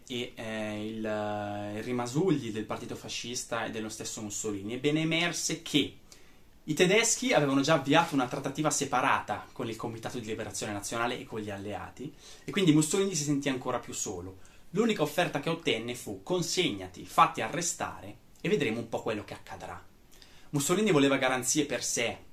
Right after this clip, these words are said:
ma anche per le famiglie dei gerarchi fascisti,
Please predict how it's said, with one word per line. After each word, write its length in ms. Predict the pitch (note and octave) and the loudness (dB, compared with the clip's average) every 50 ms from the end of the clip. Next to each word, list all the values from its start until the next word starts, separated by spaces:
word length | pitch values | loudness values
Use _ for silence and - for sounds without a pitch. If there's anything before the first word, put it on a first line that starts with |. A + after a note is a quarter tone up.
| - - - - - - | -20 -20 -20 -20 -16 -6
ma 140 | - A#2+ C3 | 2 4 4
anche 240 | D#3 E3 E3 D#3 | 4 4 2 0
per 120 | C#3+ D3 C#3 | 0 2 2
le 100 | C#3 C3 | 2 2
famiglie 520 | C3 - B2+ C3+ - F#3 F3+ D3+ A#2+ A2+ | 2 2 2 4 4 4 4 2 2 0
dei 100 | A2 A2+ | -2 -4
gerarchi 360 | A2 A2 A2 G#2+ G#2+ - - | -2 -2 -2 -2 -2 -6 -8
fascisti, 680 | G#2+ - G2+ - - - F2+ F2 - - - G2+ F#2+ | -12 -10 -10 -10 -10 -10 -10 -12 -12 -12 -10 -12 -12